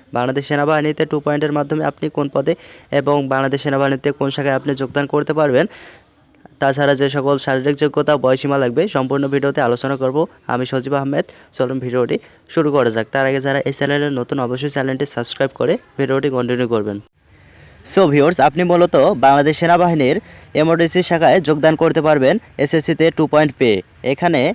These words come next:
তাছাড়াও আপনার যে, আহ, উচ্চতা লাগবে, উচ্চতা সম্পর্কে সার্কুলারে উল্লেখ করে দেওয়া রয়েছে যে আপনার উচ্চতা লাগবে পাঁচ ফুট ছয় ইঞ্চি। এছাড়াও যে সকল ক্ষুদ্র নৃগোষ্ঠী সম্প্রদায়ের যে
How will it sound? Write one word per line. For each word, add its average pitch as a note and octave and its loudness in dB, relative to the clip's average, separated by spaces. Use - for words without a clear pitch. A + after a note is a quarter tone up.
তাছাড়াও D3 4
আপনার E3 0
যে, D#3+ 2
আহ, - -4
উচ্চতা E3+ 2
লাগবে, C#3+ 2
উচ্চতা D3 -2
সম্পর্কে E3+ -2
সার্কুলারে D#3+ 0
উল্লেখ D3+ 0
করে D#3+ 2
দেওয়া D#3 2
রয়েছে D#3+ 0
যে D3+ 0
আপনার D3 2
উচ্চতা D#3+ 2
লাগবে D#3+ 2
পাঁচ C#3+ 4
ফুট D#3+ 0
ছয় E3 2
ইঞ্চি। D#3+ 2
এছাড়াও D#3 4
যে D3+ 0
সকল E3 0
ক্ষুদ্র D#3+ 0
নৃগোষ্ঠী D#3+ 0
সম্প্রদায়ের D#3 2
যে C#3+ 2